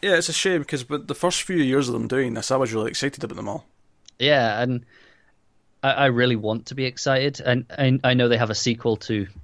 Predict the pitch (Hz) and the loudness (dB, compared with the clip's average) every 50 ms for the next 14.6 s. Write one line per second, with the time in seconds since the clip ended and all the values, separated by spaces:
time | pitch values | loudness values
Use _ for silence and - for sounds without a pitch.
0 | _ _ - - 117 107 - - 110 - - 107 101 98 104 - - - 107 104 | _ _ -4 -2 -2 -2 -2 -4 -8 -2 0 0 0 0 -4 -6 -2 -2 0 0
1 | 101 101 98 101 - _ _ _ _ _ _ _ - 120 - 117 110 - _ - | 0 -2 -4 -8 -14 _ _ _ _ _ _ _ -14 -8 -8 -8 -8 -8 _ -8
2 | 113 113 113 - - - - - 151 156 160 160 - _ _ _ _ _ - 117 | -6 -6 -6 -6 -8 -10 -4 0 0 2 0 0 -4 _ _ _ _ _ 0 2
3 | 113 113 117 123 117 - - 127 113 110 - - - 107 117 123 - - 127 117 | 4 6 4 4 2 0 0 0 0 0 0 -2 0 0 0 0 0 -2 -4 0
4 | 127 135 147 - - - _ _ _ _ _ _ _ _ _ _ _ _ _ _ | 2 2 2 2 0 -8 _ _ _ _ _ _ _ _ _ _ _ _ _ _
5 | _ _ _ _ _ _ _ _ - - 123 113 117 113 123 127 123 - - 120 | _ _ _ _ _ _ _ _ -2 -2 0 2 4 4 4 2 2 0 0 0
6 | 117 117 117 113 113 110 110 104 101 101 104 107 113 120 127 135 143 143 135 135 | 2 2 2 2 2 0 -2 -2 -2 -2 -2 -2 -2 -2 -4 -4 -6 -6 -8 -10
7 | - - - _ _ _ _ _ - 120 113 - - - - _ _ _ _ _ | -12 -18 -18 _ _ _ _ _ -10 -10 -10 -10 -16 -18 -18 _ _ _ _ _
8 | _ _ _ _ _ - - - - _ _ _ _ _ _ _ _ _ _ _ | _ _ _ _ _ -20 -20 -20 -20 _ _ _ _ _ _ _ _ _ _ _
9 | _ _ _ - 131 170 165 147 - - 175 170 117 123 117 117 117 120 - 117 | _ _ _ 0 0 2 2 0 0 0 0 0 2 4 2 2 2 -2 -6 -4
10 | 120 131 135 131 120 113 113 - 135 143 139 110 98 - - - - 107 104 101 | -2 -2 0 0 -2 -4 -4 -2 -2 -2 -2 -2 -4 -8 -8 -8 -6 -6 -6 -4
11 | 101 104 101 101 - - - - - - _ _ _ _ _ _ _ _ _ _ | -6 -6 -8 -8 -10 -14 -14 -14 -14 -16 _ _ _ _ _ _ _ _ _ _
12 | _ _ _ _ _ - - - 117 120 120 139 185 208 156 - 107 95 104 123 | _ _ _ _ _ -8 -4 0 4 6 6 6 6 4 2 -2 -4 -2 0 2
13 | 120 107 98 107 143 156 147 - 127 117 110 107 110 131 135 - 139 156 127 139 | 2 2 2 2 2 2 2 2 0 0 0 0 0 0 0 0 0 0 2 2
14 | 160 156 131 104 101 120 117 120 147 - - - | 2 2 2 0 0 0 0 2 2 0 -2 -6